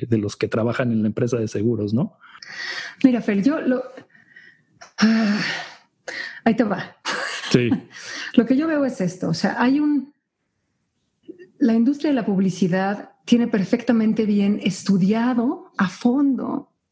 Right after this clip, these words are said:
Speaker 2: el condicionamiento del ser humano, ¿no? De acuerdo a la cultura en la que está, tiene perfectamente bien estudiado el condicionamiento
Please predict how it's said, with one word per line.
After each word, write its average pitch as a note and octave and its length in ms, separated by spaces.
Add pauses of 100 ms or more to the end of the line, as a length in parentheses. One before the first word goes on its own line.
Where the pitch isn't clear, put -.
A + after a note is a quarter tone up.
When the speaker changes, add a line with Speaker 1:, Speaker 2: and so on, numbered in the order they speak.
(360)
Speaker 2:
el G3+ 120
condicionamiento F#3+ 840 (1160)
del F3+ 140
ser E3+ 120
humano, C4 400
¿no? C4+ 220 (300)
De G3 80
acuerdo G#3+ 260
a G#3+ 60
la G#3 100
cultura A#3 680 (280)
en F3+ 140
la E3 100
que E3+ 100
está, F#3+ 400 (360)
tiene G#3+ 240
perfectamente A3+ 720
bien G3+ 140
estudiado F#3+ 240
el F#3 60
condicionamiento F3+ 720